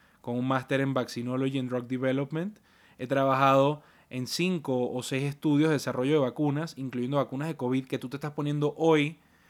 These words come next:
para poder salir a comer en restaurantes. Así que no me vengas a decir que me consigo un trabajo real.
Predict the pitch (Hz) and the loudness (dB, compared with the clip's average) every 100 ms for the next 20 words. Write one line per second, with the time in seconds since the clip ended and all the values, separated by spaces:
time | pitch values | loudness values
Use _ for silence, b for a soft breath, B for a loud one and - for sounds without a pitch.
0 | b - 131 123 123 123 127 147 143 156 | b 0 0 0 0 -2 2 2 4 4
1 | 156 165 b b b b 143 143 135 131 | 2 -2 b b b b 0 2 2 0
2 | 143 151 139 127 127 117 113 143 - _ | 0 -2 -2 -2 -2 -4 -8 -12 -16 _
3 | _ _ _ b b b b - 147 156 | _ _ _ b b b b -6 -4 -2
4 | 170 180 185 190 208 160 127 139 165 143 | 0 2 2 2 4 2 2 -4 -4 -4
5 | 123 120 135 143 123 131 147 127 147 117 | -6 -6 -6 -4 -4 -4 -4 0 -2 -2
6 | 117 | -10